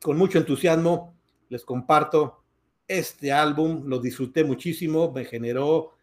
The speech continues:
ganas de conocer más de la historia del grupo, de escuchar, volver a escuchar, porque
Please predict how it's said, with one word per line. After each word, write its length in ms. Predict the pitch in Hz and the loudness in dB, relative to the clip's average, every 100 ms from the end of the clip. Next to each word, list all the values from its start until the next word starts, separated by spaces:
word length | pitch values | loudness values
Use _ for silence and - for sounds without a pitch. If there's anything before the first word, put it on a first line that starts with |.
| _ | _
ganas 460 | 143 147 156 147 123 | 2 2 2 -4 -4
de 220 | 123 113 | -6 -6
conocer 440 | 123 113 107 139 | -8 -8 -6 -4
más 200 | 139 139 | 0 0
de 100 | 131 | 0
la 60 | 120 | -4
historia 320 | 110 131 123 | -6 -6 -6
del 160 | 107 107 | -6 -4
grupo, 580 | 143 156 - 139 143 _ _ _ _ _ _ | -2 -2 0 -2 -2 _ _ _ _ _ _
de 420 | 113 113 110 107 | -8 -8 -6 -6
escuchar, 580 | 104 113 - 131 127 135 _ _ _ _ - - | -8 -14 -4 -4 -4 -16 _ _ _ _ -16 -4
volver 340 | 135 131 160 | 0 4 4
a 40 | |
escuchar, 500 | 160 135 120 151 165 | 4 -4 -4 -2 -2
porque 260 | - - 104 | -6 -20 -20